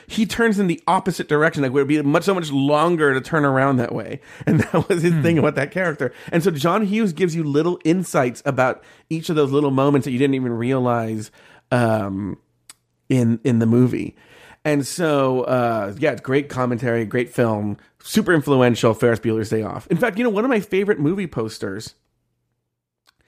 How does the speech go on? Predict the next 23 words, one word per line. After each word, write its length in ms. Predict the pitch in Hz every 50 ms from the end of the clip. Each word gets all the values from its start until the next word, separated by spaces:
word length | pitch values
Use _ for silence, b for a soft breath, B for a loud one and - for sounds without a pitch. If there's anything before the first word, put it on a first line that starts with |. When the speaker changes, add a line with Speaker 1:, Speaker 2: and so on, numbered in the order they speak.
| b b b b b b
Speaker 1:
that 120 | 147 151
I 40 | 139 139
have, 440 | 131 - 160 175 226 180 104 104 107
and 60 | 120 123
I 40 | 123
love 380 | 123 127 131 151 180 185 185 170
that 100 | 160 151
I 40 |
have, 120 | 151 151 123
I'll 40 | 123
never 320 | 127 135 135 156 156 160
get 120 | 143 156 -
rid 140 | 127 120 123
of 100 | 107 107
it. 200 | 104 107 - b b b b b b b b
It's 240 | 151 151 135 - -
a 60 | 139
beautiful 380 | 110 120 127 160 240 185 190 175
movie 220 | 139 123 120 123 117
poster, 480 | - 123 113 104 - - 139 123 123 123 -
and 140 | 135 135 127
it 160 | 131 139 143 -
is 520 | 147 131 127 127 127 123 123 120 113 -